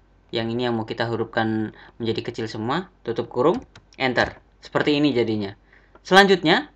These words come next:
yang ketiga adalah proper. Proper itu merubah awalan kata menjadi huruf besar dan sisanya huruf kecil.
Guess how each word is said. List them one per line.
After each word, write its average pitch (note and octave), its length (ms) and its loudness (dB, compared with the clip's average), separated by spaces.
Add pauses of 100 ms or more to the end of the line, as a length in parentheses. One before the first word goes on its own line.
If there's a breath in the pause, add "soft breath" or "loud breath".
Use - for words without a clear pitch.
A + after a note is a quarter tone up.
(140)
yang D3+ 240 2
ketiga D#3+ 560 2
adalah D3+ 480 6 (320 loud breath)
proper. F#3 480 6 (480)
Proper E3+ 400 6
itu E3 240 2
merubah F3+ 480 4
awalan E3 320 6
kata D#3+ 240 4
menjadi D#3+ 320 2
huruf C#3+ 240 -2
besar C3 400 2
dan B2 160 4
sisanya C#3 480 -2
huruf B2 160 -4
kecil. A#2+ 400 -2